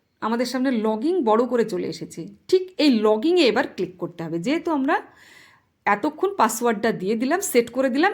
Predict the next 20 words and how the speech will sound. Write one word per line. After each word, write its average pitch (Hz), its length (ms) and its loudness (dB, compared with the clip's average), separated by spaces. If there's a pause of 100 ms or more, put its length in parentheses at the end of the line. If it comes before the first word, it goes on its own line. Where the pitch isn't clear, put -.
(100)
এবারে 247 260 0
লগইনে 180 400 0
ক্লিক - 320 -6
করব। - 220 -14 (880)
লগইনে 240 480 4
ক্লিক 403 320 2
করার 381 260 4
পরে 311 240 2
আমাদের 285 300 2
সামনে 294 180 0 (160)
সাইন 226 220 2 (120)
করতে 170 240 -4
হবে 170 240 -10
এবারে, 170 260 -12 (680)
ঠিক 349 160 0
আছে? 254 220 -4 (160)
তাহলে 277 280 2
সাইন 262 460 2
করার 370 240 0
জন্য 381 160 0